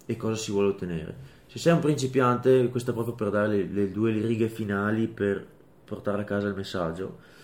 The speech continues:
se sei un principiante military puoi farlo serenamente, cioè senza troppe seghe mentali, mettilo dentro, gli puoi dare un bel po' di spazio, tanto panca non te ne serve far tis-, far tantissima,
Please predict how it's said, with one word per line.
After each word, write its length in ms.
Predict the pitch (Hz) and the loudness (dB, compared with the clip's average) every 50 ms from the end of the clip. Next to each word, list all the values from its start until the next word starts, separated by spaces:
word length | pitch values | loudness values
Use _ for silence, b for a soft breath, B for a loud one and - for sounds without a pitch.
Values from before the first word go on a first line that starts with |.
| B B B B B B B B B B B B | B B B B B B B B B B B B
se 100 | - - | -4 2
sei 120 | - 165 | 2 4
un 60 | 160 131 | 4 4
principiante 520 | 139 147 123 117 - 147 147 147 147 147 | 2 0 0 0 2 4 4 4 4 2
military 320 | 135 139 135 131 139 135 | 2 2 2 2 2 2
puoi 140 | 131 127 123 | 2 0 0
farlo 200 | 120 127 123 123 | 2 2 2 2
serenamente, 680 | 120 - 123 113 117 113 107 104 104 101 95 - 98 92 | 2 0 0 0 2 2 2 2 2 0 0 -2 -4 -6
cioè 120 | - - 101 | -4 -4 -4
senza 240 | - 120 117 113 | -4 -4 -6 -6
troppe 240 | 113 120 120 120 113 | -4 -4 -4 -4 -4
seghe 220 | 110 - 113 107 107 | -4 -4 -2 -2 0
mentali, 580 | 101 98 92 - 98 98 98 101 104 113 110 - | -2 -2 -4 -2 -2 0 0 2 2 0 0 -2
mettilo 360 | 92 117 120 113 117 107 107 | -2 -2 -2 -2 0 0 2
dentro, 680 | 95 98 101 107 104 - 113 113 113 117 110 - - - - | 2 2 0 0 -2 -2 -2 0 0 0 0 -2 -6 -16 -18
gli 120 | - - - | -18 -16 -6
puoi 140 | - 104 107 | -2 0 2
dare 140 | 113 117 | 2 2
un 80 | 110 113 | 2 2
bel 120 | 104 104 | 0 0
po' 120 | 104 - 110 | 0 0 -2
di 80 | 101 | -2
spazio, 500 | 107 - - 98 95 98 98 - - 104 | -2 -2 0 0 2 2 2 0 -4 -6
tanto 300 | 98 - 107 107 104 104 | -4 -4 -4 -4 -4 -4
panca 340 | - - 131 139 143 143 147 | -2 2 2 2 2 0 -2
non 100 | 135 123 | -4 -4
te 100 | 117 120 | -2 -2
ne 100 | 117 110 | -2 -2
serve 260 | 113 - 117 107 107 | -2 -2 -4 -4 -4
far 160 | 104 - 104 - - | -6 -8 -12 -12 -8
tis-, 260 | - 117 113 - - - | -8 -6 -6 -8 -10 -14
far 220 | - - 113 104 101 | -10 -8 -6 -6 -6
tantissima, 540 | 104 101 - - 107 - - 123 120 123 | -6 -8 -8 -8 -10 -8 -6 -6 -6 -6